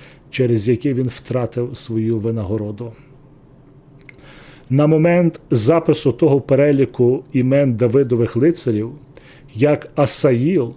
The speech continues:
кого ім'я є першим в переліку тридцяти, так і Урія,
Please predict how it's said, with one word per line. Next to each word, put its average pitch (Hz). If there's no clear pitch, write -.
кого 135
ім'я 135
є 131
першим 127
в -
переліку 127
тридцяти, 127
так 143
і 147
Урія, 147